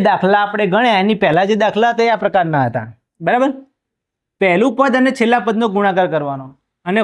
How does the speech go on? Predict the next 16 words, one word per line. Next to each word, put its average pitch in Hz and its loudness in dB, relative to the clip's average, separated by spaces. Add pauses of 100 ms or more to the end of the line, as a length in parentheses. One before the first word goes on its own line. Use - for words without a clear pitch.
વચ્ચે 214 -2
કેટલું 262 -2
સહગુણક 233 -2
છે? 226 0 (340)
એક. 190 -4 (960)
એટલું 220 0
આપણે 196 0
લાવવાનો. 165 0 (500)
ત્રણ 240 0
ચોક 226 0 (840)
બાર. 113 -16 (840)
બારના 202 -2 (140)
એવા 240 2
બે 285 0
ભાગ 233 2 (100)
પાડો 254 2